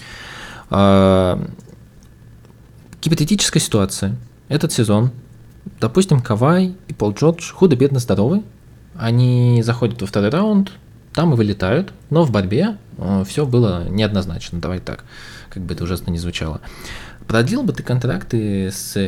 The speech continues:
ними, либо же ты попробовал искать что-то новое, учитывая, что Балмер готов вкладываться в любую команду, готов платить очень много, готов переплачивать, и в целом, наверное, Клиперс смогут собрать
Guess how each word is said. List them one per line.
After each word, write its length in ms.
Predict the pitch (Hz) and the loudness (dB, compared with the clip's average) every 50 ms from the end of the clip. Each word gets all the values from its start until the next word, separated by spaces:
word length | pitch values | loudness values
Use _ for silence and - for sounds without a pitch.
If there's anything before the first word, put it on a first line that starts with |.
| - | -2
ними, 560 | - 117 135 185 233 247 208 190 147 98 - - - | -2 0 0 0 2 2 2 0 0 -2 -6 -8 -6
либо 240 | 98 123 143 139 | -4 -4 -2 -2
же 160 | 107 120 110 98 | -2 -2 -4 -6
ты 560 | - - 127 139 127 113 98 92 90 98 101 | -4 -4 -2 -2 -2 -2 -2 -2 -4 -6 -8
попробовал 520 | - 107 - - - 117 120 117 113 98 98 | -8 -10 -10 -6 -2 -2 0 0 0 -2 -2
искать 260 | 98 - - - - | -4 -4 -6 -6 -6
что-то 260 | - - 107 98 101 | -6 -6 -4 -4 -2
новое, 240 | 104 131 180 180 127 | -2 0 0 0 -2
учитывая, 320 | 104 - - 127 127 117 | -2 -4 -4 -2 -2 -2
что 140 | - - 110 | -2 -2 -4
Балмер 340 | 104 120 131 135 123 110 - - | -2 0 0 0 0 -2 -2 -4
готов 400 | 110 113 123 - - 131 127 120 | -6 -6 -4 -2 0 0 0 0
вкладываться 640 | - - 107 101 98 95 92 - - 92 90 - - - - - | -2 -2 -2 0 -2 -2 -4 -6 -8 -8 -8 -10 -12 -16 -20 -12
в 80 | - 104 | -6 -4
любую 260 | 117 113 117 113 98 | -4 -2 0 -2 -2
команду, 460 | 95 - 98 98 117 156 180 147 113 | -2 -2 -2 -2 0 0 0 0 0
готов 300 | 98 104 104 - 131 120 | -2 -2 0 0 0 0
платить 320 | - - - - - 101 - - - | 0 -2 -4 -2 -4 -6 -8 -4 0
очень 360 | 131 120 117 120 - - 92 | 2 2 2 2 -2 -6 -4
много, 280 | 90 107 139 156 131 104 | -2 -2 -2 -2 -2 -4
готов 320 | - 95 - 110 101 - | -6 -6 -4 -4 -6 -6
переплачивать, 680 | - - 87 76 113 117 131 - - - 101 95 87 - | -6 -8 -6 -6 -4 -4 -4 -6 -6 -8 -8 -8 -8 -8
и 80 | - 101 | -10 -12
в 80 | - - | -12 -8
целом, 300 | - - 139 151 131 107 | -6 -4 -2 -2 -2 -2
наверное, 320 | 92 92 101 110 104 95 | -2 -4 -4 -4 -4 -6
Клиперс 420 | - - 123 123 120 110 - - - - | -4 -4 -4 -2 -2 -4 -6 -8 -12 -12
смогут 420 | - - - 120 123 113 123 123 | -10 -6 -2 -2 -2 -2 -2 -6
собрать 420 | - - - 98 - 92 90 - | -8 -10 -8 -6 -6 -6 -8 -8